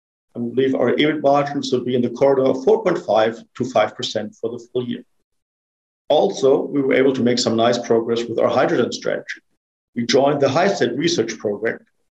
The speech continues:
to which I will comment a little bit later. And also very important for the company, our leadership team is now complete again. The supervisory board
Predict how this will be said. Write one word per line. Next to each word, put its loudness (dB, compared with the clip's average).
to -2
which 0
I 0
will 0
comment 0
a -4
little 0
bit 0
later. -4
And 0
also 0
very 4
important 2
for 2
the 2
company, 0
our 4
leadership 2
team 2
is 2
now 4
complete 0
again. -4
The -6
supervisory 2
board 0